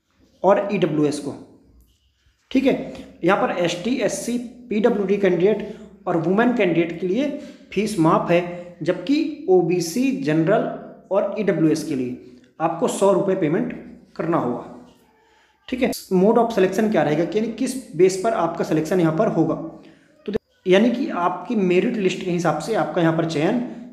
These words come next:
किया जाएगा कि आपके percent कितने हैं। ठीक है, इसके अलावा अगर हम बात करें कि आप कैसे इसके लिए आवेदन करेंगे, तो आप online इस website से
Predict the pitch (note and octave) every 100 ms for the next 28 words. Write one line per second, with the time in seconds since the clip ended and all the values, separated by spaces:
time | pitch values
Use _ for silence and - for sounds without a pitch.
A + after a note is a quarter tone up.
0 | - - A3 F#3 F3 A3 G#3+ G3+ - -
1 | E3+ D#3+ B3+ - - F3 G3+ D3 - -
2 | - - - _ _ _ _ _ _ _
3 | _ _ B3+ C4+ - - - - - _
4 | _ _ _ _ E3+ D#3+ - A#3+ G3 E3+
5 | E3+ F3 E3+ D#3+ E3 E3+ F#3 F#3 F#3 F3+
6 | E3 F3 G3+ F3 - - - _ E3 D#3+
7 | G#3 F#3 - F#3 F3+ D#3 D3 D#3+ D#3+ G#3
8 | F#3+ F#3 F#3 - - - - A3+ A#3 F#3
9 | G3 G3+ - D#3+ E3+ F3 G3+ G3+ G3 F#3+
10 | - - - B3 A#3 F#3 F3 - D3 C3+
11 | -